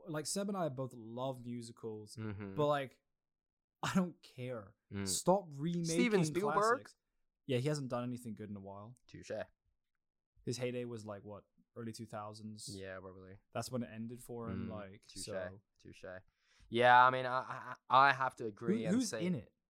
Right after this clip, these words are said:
Speaker 2: Uh, let's have a look. Let's have a look. Let me just put it
Speaker 1: Like,
Speaker 2: up.
Speaker 1: this is the equivalent w-, of
Speaker 2: So
Speaker 1: when,
Speaker 2: we've
Speaker 1: of
Speaker 2: got
Speaker 1: when
Speaker 2: Ans-,
Speaker 1: someone
Speaker 2: Ansel Elgort. He, uh, he
Speaker 1: Okay.
Speaker 2: was obviously in whatchamacallit, Fault in Our Stars, Baby Driver, Divergent, et cetera, et cetera.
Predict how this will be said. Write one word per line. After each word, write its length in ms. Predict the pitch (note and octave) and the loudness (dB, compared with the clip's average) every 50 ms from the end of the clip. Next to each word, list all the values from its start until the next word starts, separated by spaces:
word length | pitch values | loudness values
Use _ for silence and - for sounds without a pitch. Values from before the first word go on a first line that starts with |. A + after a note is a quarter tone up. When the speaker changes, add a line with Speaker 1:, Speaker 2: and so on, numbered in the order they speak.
| _ _ _ _ _ _ _ _ - - - | _ _ _ _ _ _ _ _ -8 2 6
Speaker 2:
Uh, 640 | B2+ D3+ D#3+ E3+ E3+ F3 F3 F3 F3 F3 F3 F3 F3 | 8 10 10 10 10 8 8 6 4 4 2 0 -2
let's 200 | F#3+ G3 - - | -2 -2 2 4
have 180 | G3+ E3 D3+ | 4 6 6
a 40 | C3+ | 4
look. 340 | A#2+ G#2+ E2+ - - - - - | 0 -2 -4 -10 -16 -20 -14 -8
Let's 280 | C3+ C#3+ C#3 - - | -8 -8 -6 -6 -4
have 220 | - C#3+ B2 A#2+ A#2+ | 0 2 2 2 0
a 40 | |
look. 140 | A2 G#2 F#2 G2 | -4 -8 -8 -10
Let 80 | A2+ | -12
me 80 | A2+ A2+ | -12 -14
just 160 | A2+ - - | -16 -18 -14
put 160 | - - A2 | -8 -6 -4
it 60 | A2 | 0
Speaker 1:
Like, 120 | D3 D3 D3 | 0 0 2
Speaker 2:
up. 40 | D3+ | 0
Speaker 1:
this 180 | E3+ E3+ - | 0 -2 -2
is 80 | G3 F#3 | -4 -4
the 100 | G3+ A3 | -6 -6
equivalent 500 | G3+ F#3 - G3 F3+ F3 F3+ F3 D#3+ D3 | -6 -2 -2 -2 0 0 -2 -4 -4 -4
w-, 180 | D3 D3 C3+ | -6 -8 -8
of 40 | C3 C#3 | -4 2
Speaker 2:
So 120 | C3+ B2+ | 2 2
Speaker 1:
when, 80 | C3+ C#3+ | 2 2
Speaker 2:
we've 120 | C#3+ C#3 | 0 -2
Speaker 1:
of 60 | C#3 - | -2 0
Speaker 2:
got 200 | D3 C3+ C3 C3 | 2 4 4 4
Speaker 1:
when 100 | D3 C#3+ | 2 2
Speaker 2:
Ans-, 80 | C#3 - | 2 4
Speaker 1:
someone 440 | D3+ E3 F3+ D3 C#3+ C#3+ C#3+ C#3+ - _ _ - | 4 4 4 2 0 -2 -4 -8 -12 _ _ 2
Speaker 2:
Ansel 380 | D3+ E3+ F#3 G3 - G#3 F3+ F3 D#3+ | 2 2 2 2 -4 -6 -4 0 0
Elgort. 600 | E3 E3 D#3 B2+ C3 A2+ A#2 D3 - _ - - _ _ _ | 0 0 0 -2 -2 -2 -2 -2 -6 _ -18 -20 _ _ _
He, 480 | - - C#3 C3+ C3 C3 C3 C3 C3 | -16 -14 -12 -10 -10 -10 -8 -4 -2
uh, 220 | B2+ B2 A#2+ A#2+ A#2+ | -2 0 0 -2 -4
he 60 | B2 | -4
Speaker 1:
Okay. 80 | C3 C3 | -4 -4
Speaker 2:
was 340 | C#3+ C3+ C3+ C#3+ C#3+ - _ _ _ _ - | -4 -4 -4 -6 -10 -12 _ _ _ _ -6
obviously 680 | A#2+ A#2+ A#2+ A#2 A#2 A#2 - - - A#2+ A2+ A2 G#2+ A2+ | -4 -4 -4 -4 -6 -8 -8 -6 -6 -6 -6 -6 -8 -8
in 160 | A2+ A2 A2 G#2+ | -8 -8 -8 -8
whatchamacallit, 540 | G#2+ A2+ A#2+ - G#2+ G2+ - - - - | -8 -10 -10 -10 -14 -14 -8 -8 -10 -8
Fault 220 | - - B2 A#2 A#2 | -4 -4 -4 -4 -4
in 60 | G#2+ | -6
Our 160 | G#2+ G#2+ G#2 | -8 -8 -6
Stars, 640 | - - - C3 B2+ B2+ B2+ B2+ B2+ B2+ B2+ B2+ A#2+ | -6 -2 4 6 6 6 6 4 2 0 0 -4 -6
Baby 260 | - B2 B2 B2 A#2+ | -8 -10 -10 -10 -10
Driver, 580 | A2+ B2 A#2+ A2+ A2+ A#2 G#2+ A#2 A#2 A2+ A2+ A2 | -8 -6 -6 -4 -4 -6 -6 -8 -8 -8 -8 -8
Divergent, 800 | G2+ F#2 F#2 F#2+ G#2+ A#2 A#2+ A#2+ A#2 A#2 B2 A#2 A2+ A2+ A2 A2+ | -10 -10 -10 -6 -4 -4 -4 -4 -6 -8 -12 -10 -10 -12 -14 -14
et 100 | - - | -14 -12
cetera, 220 | - G2+ F#2 - - | -10 -10 -10 -12 -14
et 80 | - - | -12 -8
cetera. 340 | - G#2+ G#2+ G#2+ G#2 G#2 | -8 -6 -6 -6 -8 -10